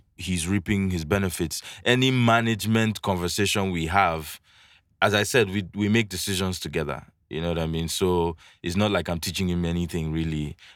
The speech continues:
Um, whenever he calls me for advice, I also call him for advice on other matters. So I, I think, and that's, I think that's part of why our relationship has grown, because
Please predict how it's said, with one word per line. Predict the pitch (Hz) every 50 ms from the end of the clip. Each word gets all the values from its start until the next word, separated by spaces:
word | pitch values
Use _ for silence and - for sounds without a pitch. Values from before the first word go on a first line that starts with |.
| _ -
Um, | 80 87 87 85 85 85 85 85 82 80 - _
whenever | 104 110 120 123 113 98 107
he | 101 92
calls | 82 - 98 98 90
me | 98 92
for | - - 82
advice, | 78 76 76 80 87 85 80 76
I | 85 87 95
also | 92 90 85 90 85
call | - - 85 85
him | 82 82
for | - - 73
advice | 76 71 73 82 82 76 -
on | 73 71 78
other | 78 78 80 80
matters. | 78 76 76 73 - 71 69 76
So | - - 104 85
I, | 67 78 98 - -
I | 117
think, | 120 113 156 156 147 - - - - - - - _ _ _ - _ _ _ - _ -
and | 123 131
that's, | 147 156 - -
I | - 117
think | 123 - 160
that's | 151 147 139
part | - _ - 151 139 127
of | 110
why | 104 117 117
our | 113 110
relationship | 104 101 107 107 107 98 104 98 90 110 101 - _ _ _ - - _ _ _ _ _ _ -
has | - - 90 78 76 - -
grown, | - 104 101 95 85 78 - - - _ - - _ _ -
because | 101 - - 110 98 101 95 85 - - - -